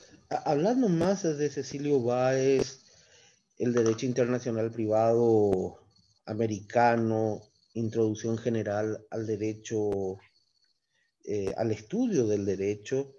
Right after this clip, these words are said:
y curso de finanzas. Mm, muchas publicaciones en este ámbito. Eh, por favor, ayúdame, vamos a ir desarrollando más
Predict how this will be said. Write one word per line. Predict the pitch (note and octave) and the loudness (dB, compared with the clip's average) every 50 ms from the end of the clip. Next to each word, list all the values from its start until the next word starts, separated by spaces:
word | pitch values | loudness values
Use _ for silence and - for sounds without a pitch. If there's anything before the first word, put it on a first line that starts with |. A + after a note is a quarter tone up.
| _ _ _ _ _ _ | _ _ _ _ _ _
y | - B2+ C3+ D3+ D#3 - - _ _ | -10 -8 -8 -8 -8 -10 -14 _ _
curso | - C#3 C#3+ C#3+ D3 C#3 - - - D3 D3 D3+ - - | -6 -4 -4 -4 -4 -8 -8 -4 0 2 2 2 0 -2
de | C3+ C#3 C#3 | -4 -6 -6
finanzas. | C#3 C3 A#2 A2 G#2+ A2+ B2 B2 A#2 G#2+ G2+ - F#2+ F#2+ F#2+ - _ _ _ _ _ _ _ _ _ _ - - | -4 -4 -4 -4 -2 -2 0 -2 -2 -4 -6 -8 -8 -10 -10 -12 _ _ _ _ _ _ _ _ _ _ -16 -10
Mm, | G2+ A2 A2+ A2 A2+ A2+ A2 A2 G#2+ G#2+ G#2 G2+ G#2 G#2+ A2 - _ _ | -8 -6 -6 -6 -6 -6 -6 -6 -6 -6 -8 -10 -12 -14 -18 -20 _ _
muchas | A#2 B2+ D3+ E3 D#3+ - F3 F3 | -8 -6 -6 -6 -6 -6 -8 -6
publicaciones | - D3 C3+ C#3 C#3 C3+ C3 A#2+ A2+ - - C3 C#3 D3 D3 D3 D3 D#3 D3+ - - _ _ _ _ _ _ _ _ _ _ _ _ - | -6 -6 -6 -6 -6 -6 -6 -8 -8 -8 -2 0 0 2 2 0 -4 -8 -8 -12 -16 _ _ _ _ _ _ _ _ _ _ _ _ -8
en | C3 A#2 B2 | -4 -4 -2
este | B2+ C3 B2+ - B2 A#2 | -4 -4 -4 -2 -2 -2
ámbito. | A#2+ B2+ C3 C3+ C3+ C3 B2+ B2+ C3 - C3 C3 C3+ C3+ C3 C3+ - - _ _ _ _ _ _ - | -2 -2 -2 -4 -4 -4 -4 -6 -4 -2 0 2 2 2 0 -4 -8 -18 _ _ _ _ _ _ -10
Eh, | - A2 F#2 - - - _ _ _ _ _ _ _ _ _ _ _ _ _ _ | -10 -10 -10 -12 -18 -20 _ _ _ _ _ _ _ _ _ _ _ _ _ _
por | - A#2 A2+ A2+ | -2 -2 0 0
favor, | C#3+ C#3+ D3 D#3+ F#3+ A3 F3 - | 0 2 2 2 2 2 0 -2
ayúdame, | - B2 B2 A#2 A2+ A#2 A#2+ D#3+ G3+ F#3 | -4 -4 -2 -2 0 2 2 2 2 0
vamos | F3+ F#3 F#3+ G3 F#3 | 0 0 0 0 0
a | F#3 | 0
ir | D3+ C#3+ D#3 | 0 0 -2
desarrollando | D#3+ - - F3+ E3+ E3 D3 C3+ B2 C3+ D3+ E3 E3+ D3+ | -4 -2 -2 0 2 2 2 2 2 0 2 2 2 2
más | C3+ A#2+ A#2 C3 D#3+ E3 - - - - | 2 2 2 2 0 -2 -4 -10 -20 -20